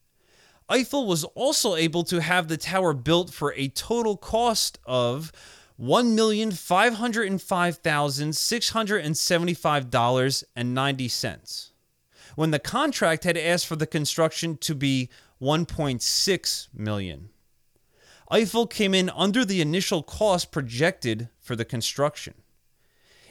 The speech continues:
In francs, the total cost was seven million seven hundred and ninety-nine thousand four hundred and one point three one.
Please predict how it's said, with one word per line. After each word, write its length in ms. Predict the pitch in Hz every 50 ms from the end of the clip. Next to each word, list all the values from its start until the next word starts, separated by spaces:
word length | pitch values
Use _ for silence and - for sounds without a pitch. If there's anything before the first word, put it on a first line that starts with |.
| _ _ -
In 180 | 202 214 214
francs, 500 | 196 - - 196 196 214 240 233 - -
the 140 | - 165 143
total 340 | - - 165 190 190 175 156
cost 560 | - - - 160 160 165 160 - - - -
was 280 | - 139 131 131 123 -
seven 560 | - - - - 180 190 196 226 214 196 185
million 480 | 180 185 185 180 175 180 185 196 190 - - - - - _ -
seven 400 | - - - 190 196 214 233 202
hundred 320 | 202 226 220 196 220 170
and 180 | 156 165 165 156
ninety-nine 600 | 151 151 170 175 160 175 170 160 151 151 160 151
thousand 540 | - 147 135 131 131 135 131 135 143 135 -
four 360 | - - - 170 202 208 190
hundred 360 | 180 208 208 175 180 190 160
and 200 | 165 160 151 143
one 320 | 135 143 147 147 156 165 156
point 400 | - - - 135 117 117 110 -
three 260 | - 135 147 170 165
one. 380 | 147 131 123 120 98 64 -